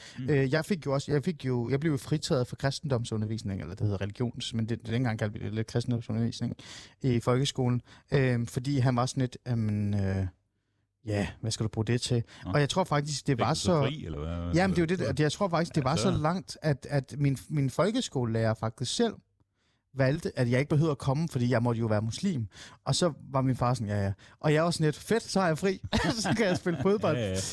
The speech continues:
Speaker 2: Men, men så gik der noget tid, så ærgede jeg mig over det. Og, og, og så besluttede jeg mig for, at jeg gerne ville være med, fordi jeg kunne godt lide, altså jeg voksede op, øh, øh, med at, at, med at læse for eksempel Odysseus, nogle af de der græske tragedier og sådan nogle ting.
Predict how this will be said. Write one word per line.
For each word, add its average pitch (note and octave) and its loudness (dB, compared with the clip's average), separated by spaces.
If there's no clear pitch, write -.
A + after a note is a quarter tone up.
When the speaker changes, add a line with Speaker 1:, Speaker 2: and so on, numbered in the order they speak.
Speaker 2:
Men, F#3 2
men F3+ 2
så G#3+ -2
gik G#3+ -4
der A3+ 2
noget D#3+ 2
tid, B3+ -2
så E3 2
ærgede G#3+ 2
jeg G#3+ 2
mig C3+ 0
over A#2+ -2
det. G#2+ -8
Og, D3+ 2
og, D3 0
og D#3 0
så F3 -8
besluttede G#3 0
jeg - 0
mig F3+ -4
for, F#3 0
at - 4
jeg E3+ 0
gerne A#3+ 0
ville G#3 0
være B2+ 2
med, A#2+ 2
fordi - -4
jeg E3+ 0
kunne G3+ -6
godt F3+ 0
lide, F3 0
altså D#3 2
jeg F#3 4
voksede F#3+ 0
op, F#3 -4
øh, C3+ 2
øh, C3 2
med B2+ 2
at, B2+ 2
at, B2+ -2
med C#3 2
at C#3+ 2
læse C#3+ 0
for C#3 -4
eksempel B2+ -2
Odysseus, D3 -2
nogle C#3 2
af C3 2
de C3 -6
der B2+ 2
græske A2+ -2
tragedier A2+ -2
og G#2 -2
sådan A#2 -4
nogle A2 -2
ting. A2 -4